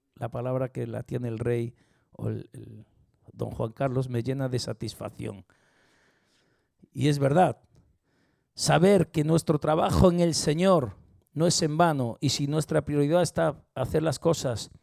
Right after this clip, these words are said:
no para que nos vean los hombres o los hermanos o, o quien sea, sino para que nuestra prioridad sea trabajar para Dios. Y dice la palabra que ese trabajo que hacemos para Dios no cae en saco roto.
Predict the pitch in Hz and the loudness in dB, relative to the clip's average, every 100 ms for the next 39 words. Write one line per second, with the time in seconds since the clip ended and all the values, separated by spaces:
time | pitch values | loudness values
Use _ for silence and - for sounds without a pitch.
0 | _ _ _ _ _ _ - 170 214 202 | _ _ _ _ _ _ -2 0 4 2
1 | 170 160 147 131 156 151 139 123 113 - | 2 -2 -2 2 4 2 0 -6 -12 -10
2 | 120 117 147 156 123 117 - 117 110 113 | -6 -2 0 0 0 -2 -4 -6 -4 -4
3 | 120 151 139 117 - 117 113 117 - 107 | -4 -4 -4 -6 -6 -6 -6 -8 -14 -10
4 | 123 113 147 127 113 _ _ - 139 135 | -8 -2 0 0 -4 _ _ -10 -6 -2
5 | 147 143 131 - 135 123 110 _ _ _ | 0 0 -2 -4 -4 -4 -6 _ _ _
6 | _ _ _ _ - 151 151 156 147 147 | _ _ _ _ -2 0 2 2 2 2
7 | 165 175 180 190 190 147 131 - 196 202 | 2 2 2 2 2 -2 -2 -2 0 0
8 | - 131 117 113 101 - - _ _ _ | 0 -2 -2 -4 -6 -10 -16 _ _ _
9 | _ _ _ _ _ _ - 135 143 147 | _ _ _ _ _ _ 0 0 2 0
10 | 202 - 185 175 160 175 185 220 233 - | 0 2 2 2 0 0 2 2 0 -4
11 | 151 175 - 214 208 185 190 175 - 156 | 0 2 2 2 0 0 0 0 0 -2
12 | - 185 180 - 156 156 202 196 - - | -2 -2 0 0 0 2 2 0 -4 -16
13 | _ _ _ _ _ _ _ 143 160 165 | _ _ _ _ _ _ _ 0 0 0
14 | 165 135 143 - 123 123 - 98 | -2 -2 -4 -2 0 0 -2 -8